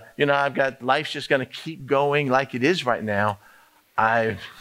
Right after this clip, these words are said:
<laughs> I don't know how to tell you any more than I've been telling you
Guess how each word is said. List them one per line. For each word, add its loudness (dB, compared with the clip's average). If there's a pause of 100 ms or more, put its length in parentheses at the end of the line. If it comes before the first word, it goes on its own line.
(500)
<laughs> -16
I 0
don't -4 (280)
know 2
how 0
to -6
tell 0
you -4
any 0 (440)
more 4
than -2
I've 0
been 2
telling -2
you -6